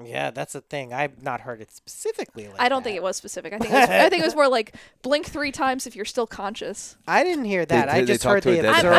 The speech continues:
Speaker 1: observed.
Speaker 2: making it up.
Speaker 1: Yeah,
Speaker 3: That's
Speaker 1: you're
Speaker 2: I,
Speaker 1: right.
Speaker 2: I am
Speaker 3: awesome.
Speaker 2: making it up. I
Speaker 1: She's
Speaker 2: don't know what
Speaker 1: making
Speaker 2: it
Speaker 1: it up.
Speaker 2: is. I don't know what it
Speaker 1: No,
Speaker 2: is.
Speaker 1: this is
Speaker 2: But
Speaker 1: not
Speaker 2: there
Speaker 1: real.
Speaker 2: was, but we both,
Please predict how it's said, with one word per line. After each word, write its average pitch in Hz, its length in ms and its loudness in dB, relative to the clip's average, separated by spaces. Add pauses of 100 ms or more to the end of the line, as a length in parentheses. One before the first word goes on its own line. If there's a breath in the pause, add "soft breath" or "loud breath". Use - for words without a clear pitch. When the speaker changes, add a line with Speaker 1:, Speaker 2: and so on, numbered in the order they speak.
Speaker 1:
observed. - 60 2
Speaker 2:
making 427 280 0
it 381 100 -2
up. 311 160 0
Speaker 1:
Yeah, 185 140 4
Speaker 3:
That's - 100 -4
Speaker 1:
you're 156 80 2
Speaker 2:
I, - 40 4
Speaker 1:
right. - 160 0
Speaker 2:
I - 160 4
am 370 80 4
Speaker 3:
awesome. 403 160 0
Speaker 2:
making 359 260 -2
it 320 80 0
up. 240 160 -2
I 254 60 2
Speaker 1:
She's - 120 -4
Speaker 2:
don't 330 140 2
know 302 160 2
what 302 140 2
Speaker 1:
making 294 160 -6
Speaker 2:
it 240 40 -2
Speaker 1:
it - 20 -6
up. 247 40 -4
Speaker 2:
is. - 120 -8 (300 loud breath)
I 220 60 -4
don't 240 260 -8
know 254 120 -6
what 254 120 -4
it 220 120 -6
Speaker 1:
No, 220 60 -6
Speaker 2:
is. 214 140 -6
Speaker 1:
this - 140 -8
is - 60 -8
Speaker 2:
But 277 100 0
Speaker 1:
not 220 140 -10
Speaker 2:
there 277 120 2
Speaker 1:
real. 262 100 -2
Speaker 2:
was, 302 260 -2 (100)
but 240 220 -4
we 247 140 -10
both, 233 280 -4